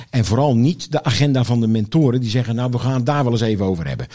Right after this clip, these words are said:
En het zijn natuurlijk altijd complexe ondernemersvraagstukken of, eh, ja, eh,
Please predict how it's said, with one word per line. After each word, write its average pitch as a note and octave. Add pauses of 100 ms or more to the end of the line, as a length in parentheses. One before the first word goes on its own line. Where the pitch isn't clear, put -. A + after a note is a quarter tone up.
(280)
En A#2+
het A#2
zijn A#2
natuurlijk A2+
altijd E3+
complexe B2+
ondernemersvraagstukken C#3+ (340)
of, G#2
eh, G2+ (180)
ja, G2
eh, F#2+